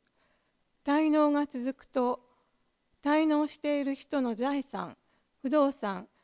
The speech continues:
給与、預貯金などを調査の上、差し押さえし、看過、購買、取り立てするなどの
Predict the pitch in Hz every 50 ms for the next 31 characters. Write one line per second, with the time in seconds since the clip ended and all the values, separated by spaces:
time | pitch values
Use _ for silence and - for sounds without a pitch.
0 | _ _ _ _ - 285 294 277 254 226 220 196 180 175 - - _ _ _ _
1 | _ _ - - 247 247 247 302 302 294 - 269 262 233 226 226 226 247 254 226
2 | 208 196 - - _ _ - 247 254 254 - - 302 302 285 - 254 233 233 226
3 | 226 226 220 226 233 233 226 - _ _ _ _ _ _ _ - - 240 226 -
4 | 294 294 294 285 - - 262 254 254 254 247 - 240 240 226 - _ _ _ _
5 | _ _ _ _ - - 269 277 285 269 269 - - 202 190 - _ _ _ _
6 | _ _ _ _ - 269 277 285 285 262 277 269 262 262 262 - - 262 262 285
7 | 269 294 269 262 - 262 240 240 - _ _ _ - - 285 277 285 294 285 285
8 | 285 262 262 254 254 262 254 247